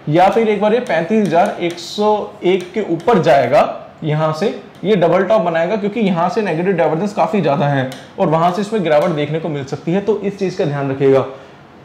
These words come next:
काफ़ी लोग ये बोल रहे थे, देखो मार्केट में ना, अगर मैं निफ्टी की बात करूँ, पन्द्रह छह सौ से पन्द्रह नौ सौ की एक रेंज बनी हुई है। कई लोग कह रहे हैं भैया पन्द्रह नौ सौ काटेगा तो फिर तो तहलका मच जाएगा मार्केट में। ऐसा भी हो सकता है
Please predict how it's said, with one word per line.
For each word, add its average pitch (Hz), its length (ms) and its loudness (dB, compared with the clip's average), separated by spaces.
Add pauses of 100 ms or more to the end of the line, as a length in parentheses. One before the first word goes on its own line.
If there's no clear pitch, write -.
(160)
काफ़ी 220 200 4
लोग 247 160 2
ये 240 60 2
बोल 208 140 2
रहे 196 120 0
थे, 240 60 0
देखो 262 160 -2
मार्केट 175 380 0
में 208 120 -2
ना, 240 60 -2 (100)
अगर 220 140 4
मैं 247 100 2
निफ्टी 202 280 0
की 220 80 0
बात 180 200 2
करूँ, 208 160 2
पन्द्रह 185 260 0
छह 190 140 0
सौ 180 140 -2
से 190 100 -4
पन्द्रह 175 280 -2
नौ 170 180 0
सौ 170 140 -2
की 202 140 -4 (160)
एक - 120 -2
रेंज 170 220 0
बनी 151 180 0
हुई 139 160 2
है। 127 80 2 (360)
कई 214 100 6
लोग 226 180 4
कह 226 60 0
रहे 220 100 0
हैं 185 100 -2
भैया 233 260 2 (100)
पन्द्रह 208 260 0
नौ 202 140 4
सौ 202 120 2
काटेगा 202 380 2
तो 214 140 0
फिर 208 180 2
तो 208 120 0
तहलका 170 560 -2
मच 143 180 0
जाएगा 135 220 0
मार्केट 131 280 -6
में। 139 120 -6 (560)
ऐसा 214 300 -2
भी 208 140 0
हो 196 140 0
सकता 196 340 -4
है 202 240 -6